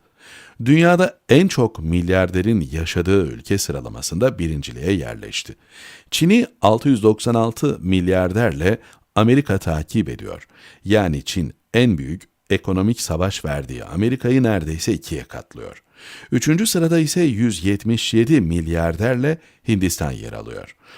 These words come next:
Onları yüz kırk bir milyarderle Almanya, yüz otuz dört milyarderle İngiltere, yüz milyarderle İsviçre ve seksen beş milyarderle Rusya takip ediyor.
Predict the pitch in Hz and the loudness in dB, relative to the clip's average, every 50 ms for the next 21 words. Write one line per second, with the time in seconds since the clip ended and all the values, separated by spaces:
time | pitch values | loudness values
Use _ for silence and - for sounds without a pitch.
0 | - - - 95 104 107 113 120 131 120 104 98 92 - - 110 101 - _ 139 | -18 -4 0 2 2 4 4 4 4 2 2 0 -2 -2 -4 -4 -6 -2 _ 4
1 | 147 147 123 107 101 90 85 82 76 73 67 - - - - - 107 - 95 107 | 4 6 6 4 2 2 0 -2 -4 -4 -8 -10 -12 -12 -14 -16 -16 -16 -16 -16
2 | 110 110 113 73 92 107 120 131 131 - - - - - _ - 76 78 92 98 | -16 -12 -6 -2 0 2 2 0 -2 -6 -14 -20 -20 -20 _ -10 -6 -2 -2 -2
3 | 95 85 95 87 - - 82 71 71 92 104 123 120 - - 82 76 73 76 71 | 0 0 -2 -2 -2 -6 -6 0 2 4 4 4 2 -4 -10 -10 -8 -6 -6 -6
4 | 71 76 71 67 67 64 64 78 90 104 117 127 139 - - - 107 98 90 82 | -6 -6 -6 -6 -8 -6 -6 -4 -2 -2 -2 -2 -4 -4 -2 0 0 0 2 0
5 | 82 71 - - - - 53 - - _ - - - - _ _ 107 110 143 175 | -2 -4 -8 -12 -16 -16 -16 -18 -20 _ -20 -20 -20 -20 _ _ -2 0 2 2
6 | 196 175 - 95 92 95 95 90 87 87 90 87 85 85 82 104 113 127 127 127 | 2 0 0 0 0 0 2 2 0 0 0 0 0 -2 -2 -2 -2 -2 0 0
7 | 139 143 - - _ _ _ - 131 - - - 156 147 - - 95 107 113 104 | -2 -2 -2 -6 _ _ _ 0 0 0 0 -2 -4 -4 -4 -2 0 0 2 2
8 | 95 92 95 98 - _ _ _ _ _ - - 101 92 - - 107 104 113 139 | 2 2 2 0 -2 _ _ _ _ _ -2 0 0 0 0 0 0 0 0 0
9 | 147 139 - - 85 85 82 80 82 82 82 80 80 95 92 85 90 98 107 120 | -2 -2 -4 -2 -2 -2 0 0 0 0 -2 -2 -2 -2 0 0 0 0 0 -2
10 | 123 - - 87 90 - 90 76 71 71 - - 101 80 67 60 58 58 - - | -2 -2 -2 -2 0 0 -2 -6 -8 -6 -2 -2 -2 -2 -2 -8 -12 -14 -16 -18
11 | _ | _